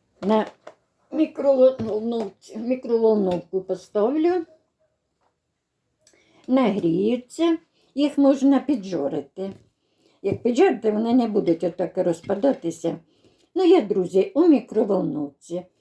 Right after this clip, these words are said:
І оце в мене буде такий сніданочок. Оце, дивіться, два лавашика і кава. І оце мій сніданочок.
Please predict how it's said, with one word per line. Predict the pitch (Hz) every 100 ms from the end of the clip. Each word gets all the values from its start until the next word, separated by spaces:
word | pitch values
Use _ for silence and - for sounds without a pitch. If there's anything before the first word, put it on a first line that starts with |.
| _ _
І | - 285 254 -
оце | 196 208 214
в |
мене | 202 185 180
буде | 180 180
такий | 170 185 - 185
сніданочок. | 175 - 165 - 139 143 156 - 185
Оце, | 196 196 180
дивіться, | 175 151 - 165
два | 170 190
лавашика | 180 175 202 294 - 262 240 247 240 - _ _ _ _ -
і | 277 262 196 175 - - - _ _ _ _ 110
кава. | - 175 151 160 180 - _ _
І | 262
оце | 240 240 294 262
мій | - 190 190
сніданочок. | - 165 156 135 143 143 156 - 208